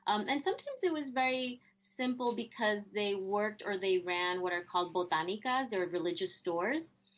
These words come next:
where you might go to buy a candle or something else <laughs> that you need for a ritual. And they would offer to, um, to read the tarot cards or, or cowrie shells or something else like that. So they would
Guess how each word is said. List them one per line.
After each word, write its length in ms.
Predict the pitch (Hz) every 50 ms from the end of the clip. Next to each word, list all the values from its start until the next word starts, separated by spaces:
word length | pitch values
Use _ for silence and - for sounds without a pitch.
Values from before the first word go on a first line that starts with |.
| - - - -
where 160 | - 208 208
you 180 | 208 202 202 214
might 280 | 202 208 208 208 202 202
go 200 | 214 202 196 190
to 420 | - - - 202 190 185 180 175
buy 260 | 175 175 165 165 165 170
a 180 | - - -
candle 920 | 294 285 285 277 254 262 247 247 240 233 233 226 226 226 220 220 220 214 -
or 360 | - 175 175 175 170 170 170 175
something 400 | - - 165 160 - 185 175 190
else 280 | 233 254 247 254 - -
<laughs> 20 |
that 260 | - 320 294 349 - 233
you 160 | 240 330 320
need 340 | 254 240 233 240 233 247 240
for 340 | - - - 208 214 214 220
a 40 | 220
ritual. 680 | 214 220 226 226 - - 240 220 214 220 220 226 226 226 - - - - - - - -
And 200 | 196 196 202 190
they 180 | 196 196 196 196
would 340 | 190 190 190 185 185 180 -
offer 440 | 170 170 175 175 - 190 185 180 180
to, 460 | 175 - - - 180 175 170 170 175 -
um, 500 | - 170 160 160 160 160 160 160 160 - - - -
to 140 | - 196 180
read 160 | 185 180 180
the 80 | 185
tarot 360 | 180 - - 254 247 247 240 - -
cards 600 | - 247 226 220 220 214 214 208 202 202 190 185 180 -
or, 540 | 175 170 170 170 170 170 165 165 160 160 165 160 - - - -
or 140 | 180 180 170
cowrie 420 | 175 - 240 220 214 220 214 208
shells 320 | 208 208 - 202 190 185 180
or 60 | 165
something 360 | - - 196 190 - 196 185
else 180 | 185 180 180 180
like 140 | 185 165 -
that. 200 | 175 170 175 170
So 80 | - 170
they 80 | 175
would 120 | 175 175